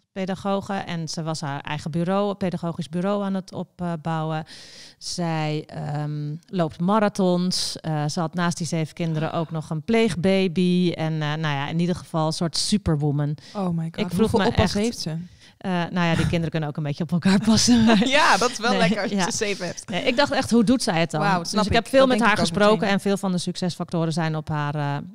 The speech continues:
Speaker 1: haar
Speaker 2: Ja.
Speaker 1: toepasbaar. En ik vroeg aan haar: "Maar Marielle, ben jij dan nooit omgevallen?"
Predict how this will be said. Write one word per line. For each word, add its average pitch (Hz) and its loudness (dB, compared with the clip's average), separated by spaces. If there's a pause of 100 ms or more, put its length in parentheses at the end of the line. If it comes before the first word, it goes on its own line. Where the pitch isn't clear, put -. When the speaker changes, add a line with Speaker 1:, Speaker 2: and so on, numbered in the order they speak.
(260)
Speaker 1:
haar 151 -6
Speaker 2:
Ja. 208 0
Speaker 1:
toepasbaar. 208 -4
En 208 -4
ik 202 -2
vroeg 254 -2
aan 220 0
haar: 208 -2 (520)
"Maar 269 2
Marielle, 254 2 (240)
ben 277 4
jij 294 2
dan 214 4
nooit 277 4
omgevallen?" 269 0